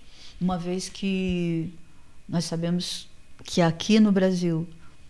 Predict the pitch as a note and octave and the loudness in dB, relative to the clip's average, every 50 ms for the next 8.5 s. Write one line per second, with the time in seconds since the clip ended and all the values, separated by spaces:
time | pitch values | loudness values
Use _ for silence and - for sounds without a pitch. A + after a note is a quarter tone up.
0 | - - - - - - - E3 F3 E3+ E3+ E3 E3 E3 E3 D#3+ D#3+ D#3+ D#3 D#3+ | -18 -18 -18 -18 -10 -6 -2 0 0 0 2 2 2 2 2 2 2 2 2 0
1 | D#3 D#3 D#3+ - - - - - - - - - - - - E3+ F3 F#3 A3+ G#3 | 0 -2 -4 -4 -8 -14 -18 -18 -18 -20 -18 -14 -8 -2 0 4 6 8 8 10
2 | G3+ G3 G3+ A3+ B3 C#4 C#4 C4+ - - F#3+ F3 F#3 F#3 F3+ F3+ F3 - F3+ F3 | 10 10 10 10 10 8 8 6 4 2 0 0 0 0 0 -2 0 0 0 -2
3 | - - - F3 F#3+ G#3+ G#3 G3+ G#3 - - E3+ F3 - - - - - - - | 0 0 0 0 2 2 0 0 -4 -6 -8 -8 -8 -10 -12 -18 -18 -18 -14 -4
4 | - F3+ F#3 F#3 F#3+ F#3 F#3 - - F#3 F#3+ F#3 F#3 F#3 F#3 E3+ - F#3+ F#3+ G3+ | 0 2 4 4 4 2 0 -2 -2 0 0 2 2 0 0 0 0 2 2 4
5 | G#3+ G3+ A#3+ A3+ - - - A3 A3+ A#3 - - - - - - - - - - | 4 4 2 0 -2 0 2 2 4 2 2 -2 -6 -8 -10 -14 -16 -18 -18 -16
6 | - - - - - - F#3 D3+ F3 D3+ E3+ F3 - - F3 E3 E3+ G3 F#3+ G3 | -18 -18 -18 -8 -4 -2 0 0 2 2 2 2 2 2 0 4 6 6 8 10
7 | A3+ A#3+ C#4+ - - G3 F3+ G#3+ G3 F#3+ F3+ - - - G3+ G3 F#3 E3+ D#3+ E3 | 10 10 10 10 6 4 4 4 4 2 2 2 0 0 2 2 2 2 2 0
8 | E3 D#3+ - - - - D#3+ E3+ - - | -2 -4 -6 -6 -6 -6 -6 -8 -8 -10